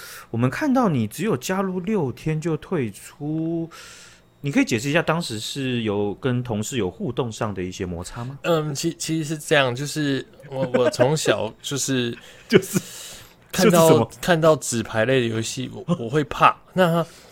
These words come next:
Speaker 2: 一开始我是想说，
Speaker 1: 哦。
Speaker 2: 我挑战一下自己，跨出舒适圈。那如果
Speaker 1: 哦。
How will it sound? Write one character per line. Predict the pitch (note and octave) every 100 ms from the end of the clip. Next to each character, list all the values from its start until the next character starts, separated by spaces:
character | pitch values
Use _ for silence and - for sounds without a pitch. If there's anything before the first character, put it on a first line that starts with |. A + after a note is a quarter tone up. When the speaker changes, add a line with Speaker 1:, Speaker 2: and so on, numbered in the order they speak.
| -
Speaker 2:
一 | G3
开 | G3 G3
始 | D#3+
我 | B2+
是 | A2 D#3+
想 | A#2 G2+
说， | C3 C3
Speaker 1:
哦。 | B2+ C3+
Speaker 2:
我 | D3+
挑 | - G#2+
战 | D#3
一 | D3
下 | C#3+
自 | D#3+
己， | C3+ G#2 -
跨 | D#3 C3
出 | - B2
舒 | B2 B2+
适 | B2 C3
圈。 | A2+ - A2 B2
那 | C#3+ -
如 | D3+ F3
果 | C#3+
Speaker 1:
哦。 | A#2+